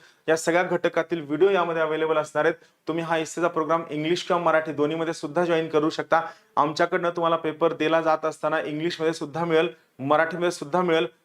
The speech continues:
मॉडेल आन्सर तुम्हाला इंग्लिशमध्ये सुद्धा मिळेल, मराठीमध्ये सुद्धा मिळेल. अ, प्रत्येक, अ,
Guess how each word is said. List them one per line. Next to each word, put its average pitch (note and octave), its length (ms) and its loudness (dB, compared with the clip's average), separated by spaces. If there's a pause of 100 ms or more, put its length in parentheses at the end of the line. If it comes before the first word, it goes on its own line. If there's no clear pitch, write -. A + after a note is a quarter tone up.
मॉडेल D#3 300 2
आन्सर E3+ 280 -2
तुम्हाला E3 240 -2
इंग्लिशमध्ये D#3+ 440 -4
सुद्धा D#3 320 -6
मिळेल, E3 240 2
मराठीमध्ये D3+ 540 0
सुद्धा D#3 300 -6
मिळेल. D#3 260 0 (640)
अ, C#3 340 4
प्रत्येक, F#3 720 0
अ, C3+ 440 2